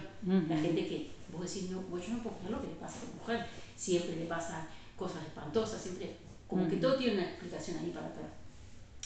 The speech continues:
Speaker 2: Este, y, y hablando con,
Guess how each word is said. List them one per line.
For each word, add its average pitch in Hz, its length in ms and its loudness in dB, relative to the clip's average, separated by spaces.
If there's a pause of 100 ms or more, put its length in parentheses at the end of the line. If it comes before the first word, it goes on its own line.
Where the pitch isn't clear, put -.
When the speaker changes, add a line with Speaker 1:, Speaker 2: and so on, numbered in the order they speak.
(160)
Speaker 2:
Este, 170 460 -4 (420)
y, 170 640 2 (600)
y 175 220 2
hablando 220 720 4
con, 156 340 0